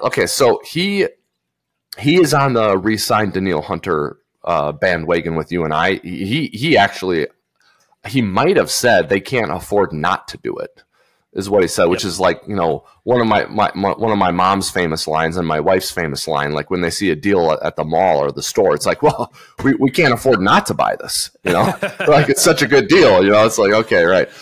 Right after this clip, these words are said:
Speaker 1: Um,
Speaker 2: Yeah.
Speaker 1: so,
Speaker 2: <laughs>
Speaker 1: um, but I actually think he's right. I think you have to have Hunter back because the cost of not having Hunter is greater than the cost of having him. If
Speaker 2: Yep.
Speaker 1: you factor in, like,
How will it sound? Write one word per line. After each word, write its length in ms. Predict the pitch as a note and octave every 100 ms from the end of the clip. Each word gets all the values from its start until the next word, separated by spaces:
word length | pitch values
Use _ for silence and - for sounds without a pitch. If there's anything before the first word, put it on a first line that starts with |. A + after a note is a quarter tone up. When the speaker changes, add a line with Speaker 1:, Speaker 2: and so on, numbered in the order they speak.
| - -
Speaker 1:
Um, 240 | - A#2+ G2+
Speaker 2:
Yeah. 60 |
Speaker 1:
so, 420 | - - C#3 F#2 F2 F3+ -
Speaker 2:
<laughs> 200 | F3+ -
Speaker 1:
um, 400 | C3 A#2+ E2+ - _ _ _ _ _ -
but 160 | D3 C3+
I 160 | B2
actually 380 | C3+ C3+ - B2+
think 240 | A2 A#2+ -
he's 220 | A#2 F2
right. 240 | G#2+ D#2+ -
I 100 | G2
think 220 | A#2 G#2
you 140 | G#2 G2+
have 260 | G#2+ G2
to 80 | G#2+
have 180 | G2 E2
Hunter 280 | F#2 F2 F2
back 340 | D#2+ E2 -
because 300 | F#2+ G#2 F2
the 80 | E2+
cost 520 | - C#3 B2 G2+ -
of 160 | F#2+ F2+
not 220 | F#2 C#2+
having 280 | F2 D#2 D2+
Hunter 320 | G#2+ G#2+ F2
is 160 | D2+ D#2+
greater 380 | - F#2 F2 E2
than 140 | D#2
the 80 | C#2+
cost 360 | - F#2 E2+
of 80 | C#2+
having 340 | F#2 A2 E2 B1
him. 140 | G#1 _ - _ _
If 180 | B2 B2
Speaker 2:
Yep. 60 |
Speaker 1:
you 240 | A2 F2 -
factor 480 | _ A#2+ G2 - G2
in, 180 | F#2 F2+
like, 200 | E2